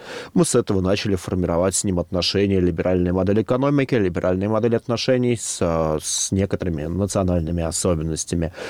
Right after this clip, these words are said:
заявил Руслан Стефанчук.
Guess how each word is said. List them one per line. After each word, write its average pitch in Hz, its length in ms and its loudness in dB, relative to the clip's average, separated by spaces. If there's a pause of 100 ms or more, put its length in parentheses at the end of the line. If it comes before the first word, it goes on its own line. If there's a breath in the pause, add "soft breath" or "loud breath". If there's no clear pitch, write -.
(140 loud breath)
заявил 90 800 2
Руслан 82 400 -4
Стефанчук. - 920 -6